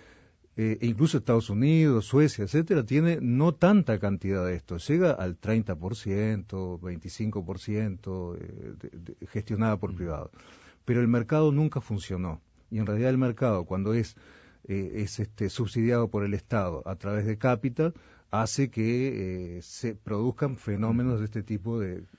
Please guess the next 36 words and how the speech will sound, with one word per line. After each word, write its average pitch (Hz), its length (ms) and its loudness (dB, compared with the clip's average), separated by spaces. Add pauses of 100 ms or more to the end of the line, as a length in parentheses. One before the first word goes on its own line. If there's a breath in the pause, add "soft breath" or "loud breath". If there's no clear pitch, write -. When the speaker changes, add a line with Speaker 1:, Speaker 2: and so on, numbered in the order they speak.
(140)
Speaker 1:
compl-, 90 360 -8
de 92 240 -6
complejidades, 95 680 -2
¿no? 95 120 -4
Speaker 2:
Bien, 95 300 -2
Martín, 101 380 -2
eh, 98 480 -2
como - 160 0
Speaker 1:
Sí. 101 40 0
Speaker 2:
decíamos 113 280 -2
al 117 60 0
comienzo, 101 380 -2
para 98 220 -2
repasar 107 480 -2
algunas 113 380 -2
cifras 90 380 -6
y 95 80 -10
que 90 100 -6
queden 92 640 -2 (360)
negro 113 360 2
sobre 98 240 -2
blanco, 76 380 -6
¿cuáles 110 240 -2
Speaker 1:
Sí. 82 100 -12
Speaker 2:
son 117 180 -2
las 110 80 -2
que - 120 -2
usted 143 200 -2
destacaría 110 460 0
en 104 60 0
este 147 160 -2
caso? 165 260 2
Se 101 140 -6
menciona, 95 520 0 (160)
por 107 200 0
ejemplo, 95 640 0